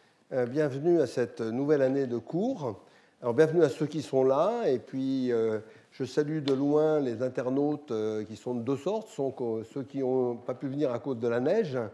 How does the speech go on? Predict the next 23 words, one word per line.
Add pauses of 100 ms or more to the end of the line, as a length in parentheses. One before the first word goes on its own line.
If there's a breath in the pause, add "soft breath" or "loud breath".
(420 loud breath)
et
ceux
qui
regardent
d'habitude
sur
Internet. (380 soft breath)
Donc,
je
précise
pour
ceux
qui
n'ont
pas
pu
venir
à
cause
de
la
neige
que,